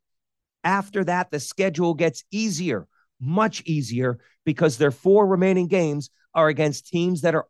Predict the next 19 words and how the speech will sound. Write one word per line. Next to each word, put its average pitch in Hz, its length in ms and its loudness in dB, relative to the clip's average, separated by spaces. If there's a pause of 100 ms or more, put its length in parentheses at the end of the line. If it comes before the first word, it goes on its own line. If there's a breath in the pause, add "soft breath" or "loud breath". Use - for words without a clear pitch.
all 175 260 -2
below 165 440 -4
them 156 160 -2
in 156 100 -2
the 143 80 -6
standings. 156 760 -6 (840)
Fordham 240 280 2
is 196 140 -2
not 196 220 2
only 175 280 -2
in 151 100 -2
position 131 640 -4 (420)
for 147 160 -4
a 135 40 -4
top - 420 -2
three 170 200 -2
or 151 80 0
four 135 260 -2
finish, 139 540 -4